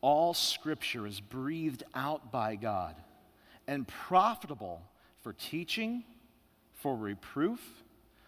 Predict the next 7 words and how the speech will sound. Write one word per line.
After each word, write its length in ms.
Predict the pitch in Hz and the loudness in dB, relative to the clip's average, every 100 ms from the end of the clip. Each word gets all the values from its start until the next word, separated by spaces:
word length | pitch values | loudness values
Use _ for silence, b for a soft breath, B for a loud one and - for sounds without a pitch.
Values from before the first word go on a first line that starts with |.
| b - | b -4
for 180 | 151 127 | 0 0
correction, 880 | - 139 117 131 - - 226 247 240 B B B - | -2 -4 0 0 0 -2 -2 -4 -6 B B B -4
and 180 | 151 | -4
for 140 | - 123 | -4 -6
training 640 | - - - 165 185 185 | -4 -6 -2 0 0 0
in 120 | 165 | 0
righteousness, 920 | 135 131 123 101 - 104 87 - - | 2 2 0 -8 -8 -10 -8 -8 -8